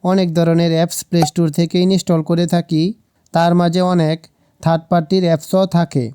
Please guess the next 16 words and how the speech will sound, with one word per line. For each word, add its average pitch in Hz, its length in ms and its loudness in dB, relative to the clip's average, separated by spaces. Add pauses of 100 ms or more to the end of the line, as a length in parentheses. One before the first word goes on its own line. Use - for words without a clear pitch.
(260)
প্রয়োজন 190 460 0
শেষে 170 520 0 (400)
এগুলো 170 360 2
আনইনস্টল 180 540 0
করে 185 280 -2
দেই, 135 300 0 (360)
কিন্তু 190 360 2
শুধু 190 340 0
আনইনস্টল 185 560 0
করলে 185 520 0 (160)
এগুলো 185 320 2
আমাদের 175 380 2
মোবাইল 165 320 2
থেকে 175 420 0
একেবারে 180 520 0
রিমুভ 175 380 2